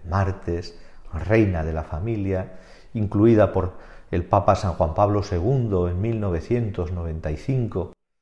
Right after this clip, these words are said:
eh, predicará y presidirá la misa don Federico Castillo Sabogal, párroco de la Basílica de Santa María de los Corporales, en Daroca, el lugar de este gr-, importante milagro eucarístico.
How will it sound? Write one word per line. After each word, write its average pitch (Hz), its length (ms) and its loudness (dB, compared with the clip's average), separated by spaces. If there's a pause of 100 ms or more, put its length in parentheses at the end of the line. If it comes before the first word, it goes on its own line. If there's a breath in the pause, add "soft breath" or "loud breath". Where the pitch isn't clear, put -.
(540)
eh, - 120 -10
predicará 85 760 0
y 95 180 0
presidirá 90 480 -2
la 92 120 0
misa 98 380 -2
don 87 340 -4
Federico 87 680 -4
Castillo 98 500 -6
Sabogal, 85 600 -4 (440 loud breath)
párroco 117 420 0
de 101 120 2
la 90 140 2
Basílica 120 600 -2
de 98 100 0
Santa 80 280 -4
María 82 320 -2
de 110 80 0
los 85 160 -4
Corporales, 98 760 -2
en 76 120 -4
Daroca, 78 480 -2
el 80 120 -4
lugar 92 320 -2
de 87 260 -2 (240 loud breath)
este 92 260 -4
gr-, 90 220 -2
importante 104 720 -2
milagro 95 440 0
eucarístico. 85 800 -6